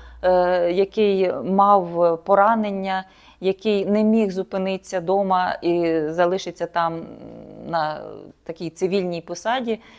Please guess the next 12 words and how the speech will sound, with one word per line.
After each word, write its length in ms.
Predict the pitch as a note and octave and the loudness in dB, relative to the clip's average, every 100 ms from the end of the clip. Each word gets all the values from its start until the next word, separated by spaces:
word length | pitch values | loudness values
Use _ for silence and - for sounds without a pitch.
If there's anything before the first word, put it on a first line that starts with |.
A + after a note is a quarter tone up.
| _ | _
він 100 | F#3+ | -6
все-таки 440 | F3+ G3 F#3+ G3 | -4 -6 -6 -4
вирішив 420 | F3+ G3+ G#3+ F#3+ E3 | 0 0 0 -4 -4
продовжити 680 | F3 E3 G3 G#3+ G3+ F#3 | -4 0 0 0 -4 -8
працювати 540 | F3 E3+ E3 E3 F3+ F3+ | -8 -8 -6 -4 -2 -4
на 100 | E3+ | -8
благо 360 | D#3+ E3+ E3+ F3 | -2 -2 -2 -6
України, 640 | E3 F3 F3 G#3 B3 B3 - - - _ | -6 -4 -4 -2 -4 -4 -10 -20 -20 _
на 100 | F3+ | -4
благо 340 | E3 F3 F3 F3+ | 2 2 2 -2
своєї 360 | - E3+ E3+ | -6 -6 -6
країни, 600 | E3 F3 F3 A3+ A3 G#3+ | -4 -4 -2 -2 -2 -2